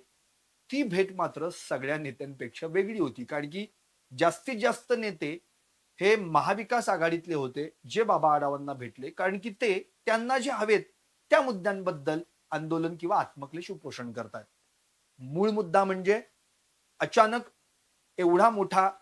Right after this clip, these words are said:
अ, सेटबॅक महाविकास आघाडीला कसा बसला, तर ईव्हीएम मध्ये झालेला घोळ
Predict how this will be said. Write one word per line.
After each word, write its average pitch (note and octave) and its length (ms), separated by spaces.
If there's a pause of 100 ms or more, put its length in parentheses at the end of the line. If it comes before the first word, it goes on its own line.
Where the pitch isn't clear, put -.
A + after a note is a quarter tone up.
(360)
अ, E3+ 180
सेटबॅक E3+ 560
महाविकास D#3+ 500
आघाडीला D3 300
कसा D3+ 280
बसला, D#3+ 380 (160)
तर D3+ 120 (100)
ईव्हीएम D3+ 280
मध्ये D#3 220
झालेला C#3 340
घोळ C3 240